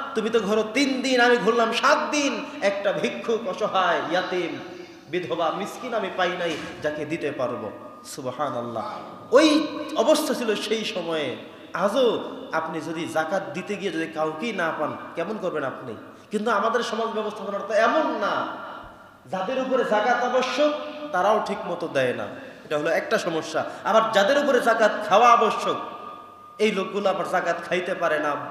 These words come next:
ধনীদের ভিড়ে দেখবেন, আমাদের সমাজে রাষ্ট্রীয়ভাবে বিভিন্ন সময়ে বিভিন্ন ভাতা থাকে, থাকে না? এই ভাতাগুলো যাদের জন্য করা হয়েছে, তারা নিশ্চয়ই ভালো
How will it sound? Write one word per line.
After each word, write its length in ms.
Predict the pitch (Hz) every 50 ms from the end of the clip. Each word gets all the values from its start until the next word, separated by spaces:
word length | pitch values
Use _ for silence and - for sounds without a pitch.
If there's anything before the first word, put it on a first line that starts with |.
| - -
ধনীদের 560 | 127 135 170 208 240 269 254 - 262 240 208
ভিড়ে 320 | - 147 160 170 156 139 123 - - - - - - - - - - - - -
দেখবেন, 480 | 175 180 185 175 - 160 170 151 139 123 110 - - - - - - - - - - - - -
আমাদের 420 | 170 190 214 233 240 269 254 240
সমাজে 400 | - - 208 202 208 208 196 196
রাষ্ট্রীয়ভাবে 920 | 180 185 196 196 - - - 208 214 190 147 127 156 156 151 147 135 113 107 - - - - - - - - - - - - - - -
বিভিন্ন 400 | 175 196 - 240 233 233 233 214
সময়ে 520 | - - - 196 185 185 180 165 143 120 - - - - - -
বিভিন্ন 300 | 170 170 190 190 190 175
ভাতা 460 | - 131 143 151 151 190 175 - - 151
থাকে, 220 | 135 127 - 117 98 - - - - - - - - - - - - _ _ _ -
থাকে 220 | - 131 131 156 156
না? 160 | 175 196 220 - - - - - - - -
এই 160 | 180 180 - 139
ভাতাগুলো 500 | 147 156 156 185 180 180 180 170 170 147
যাদের 460 | 131 127 185 175 - - 277 294 285
জন্য 260 | 285 277 269 269 262 247
করা 220 | - 240 233 214
হয়েছে, 360 | 202 190 196 190 175 - 175 160
তারা 240 | - 170 165 165 165 170
নিশ্চয়ই 460 | 202 226 226 - - - 285 269 240
ভালো 540 | 175 160 175 196 202 185 165 139 - - -